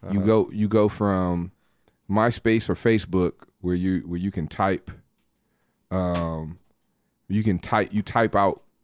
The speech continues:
Speaker 1: you know, how you feel. And there are people who actually do their own posts. And then you have people who,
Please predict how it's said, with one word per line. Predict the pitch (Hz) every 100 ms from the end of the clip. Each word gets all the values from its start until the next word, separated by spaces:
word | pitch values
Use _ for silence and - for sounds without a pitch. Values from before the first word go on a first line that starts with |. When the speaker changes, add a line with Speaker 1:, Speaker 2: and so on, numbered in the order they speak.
| _
Speaker 1:
you | 110
know, | 95 95 80
how | 107
you | 98 92
feel. | - 110 95 82 87 - _ _ _ -
And | 101
there | 101
are |
people | 90 135 127
who | 107 104
actually | 104 - 101 90 - _ _ _ -
do | 104 110
their | 98 92
own | 113 101
posts. | 135 101 90 - - _ _ _ _
And | 104 101
then | 101 98
you | 101
have | 98 90
people | - 104 92
who, | 101 98 95